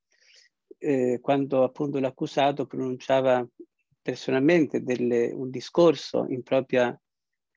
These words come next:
difesa, e quindi anche la capacità di parlare di fronte a, a un interlocutore. E in chiave cristiana l'apologetica,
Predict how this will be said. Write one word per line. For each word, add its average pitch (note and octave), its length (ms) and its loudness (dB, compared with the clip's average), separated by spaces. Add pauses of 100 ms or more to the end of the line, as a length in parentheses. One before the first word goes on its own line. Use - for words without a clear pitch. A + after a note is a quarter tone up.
(120)
difesa, A#2+ 760 0 (120)
e - 100 -20
quindi E3+ 240 2
anche F#3 360 4
la C#3+ 120 6
capacità D#3 800 2 (800)
di D3 420 2 (140)
parlare B2 480 0
di D3 140 0
fronte A#2+ 840 -2 (320)
a, B2 400 -2
a C#3 160 -10
un C3 100 -4
interlocutore. A#2+ 1120 -2 (1200)
E - 120 0
in E3+ 80 4
chiave B3 300 4
cristiana F#3 1000 2
l'apologetica, F3+ 1080 -2